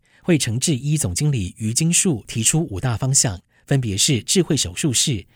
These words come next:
远距医疗、智慧病房、病人安全、用药安全等，而这些也都是台湾资通讯业者可以锁定的市场。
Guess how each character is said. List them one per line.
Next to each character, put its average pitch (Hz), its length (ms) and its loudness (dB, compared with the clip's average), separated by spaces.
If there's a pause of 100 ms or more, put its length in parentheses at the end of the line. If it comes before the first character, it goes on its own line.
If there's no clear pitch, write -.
(120)
远 117 180 0
距 170 160 0
医 175 120 0
疗、 98 380 -2 (180)
智 - 140 2
慧 170 160 4
病 175 180 0
房、 90 320 -6 (220)
病 160 160 4
人 98 140 0
安 180 200 2
全、 92 320 0 (260)
用 190 140 4
药 151 120 2
安 175 180 -2
全 92 220 -4
等， 92 200 -4 (460)
而 107 140 0
这 131 160 2
些 135 180 0
也 110 140 -4
都 123 120 -4
是 120 160 -2
台 104 180 -8
湾 127 140 -2
资 139 140 0
通 151 160 0
讯 135 180 -2
业 139 160 0
者 90 280 -6 (160)
可 117 100 -4
以 131 80 0
锁 90 220 2
定 151 120 -2
的 113 80 0
市 - 160 0
场。 - 280 -6